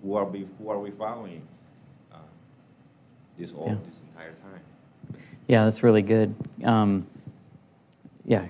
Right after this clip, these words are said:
Speaker 2: 'cause relationships are often a place of testing and, uh, refinement.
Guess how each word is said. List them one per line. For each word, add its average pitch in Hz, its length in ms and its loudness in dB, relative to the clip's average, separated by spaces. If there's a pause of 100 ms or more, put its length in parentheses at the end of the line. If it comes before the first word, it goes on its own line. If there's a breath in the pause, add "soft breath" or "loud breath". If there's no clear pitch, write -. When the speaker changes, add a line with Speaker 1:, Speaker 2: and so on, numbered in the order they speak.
Speaker 2:
'cause 104 240 2
relationships 113 680 4
are 110 80 4
often 113 400 0
a 92 60 0
place 98 480 0
of 101 320 0 (120)
testing 95 560 -2 (520 soft breath)
and, 95 360 2
uh, 92 420 0
refinement. 110 640 2